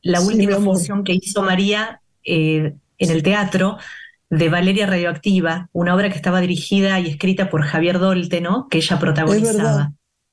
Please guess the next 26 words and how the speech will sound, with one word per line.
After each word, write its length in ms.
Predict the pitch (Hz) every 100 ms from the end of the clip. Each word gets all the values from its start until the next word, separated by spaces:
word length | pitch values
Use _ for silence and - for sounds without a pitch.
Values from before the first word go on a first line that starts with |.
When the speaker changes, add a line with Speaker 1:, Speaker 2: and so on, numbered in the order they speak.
| _ -
Speaker 1:
Y 100 | 220
recuerdo 380 | 226 202 294 311
esa 160 | 254
función, 800 | 196 233 226 269 247 220 220 220 _ _ _ _ _ _ _
cada 240 | - 226 214
una 200 | 208 196
de 60 |
las 140 | 170 151
que 100 | 156
se 140 | 175
hicieron, 580 | 170 - 208 180 175 190 - - _ -
porque 320 | 190 180 190
una 140 | 233
escena 380 | 247 - 247 220
que 100 | 196
era 40 | 185
la 120 | 175
más 220 | 214 -
hermosa 380 | 190 185 190 202
de 100 | 180
la 140 | 180
obra 460 | 185 175 170 180 180 _ _ _ _
era 200 | 196 220
la 80 | 208
escena 260 | 185 214 208
final 640 | 208 196 202 185 196 -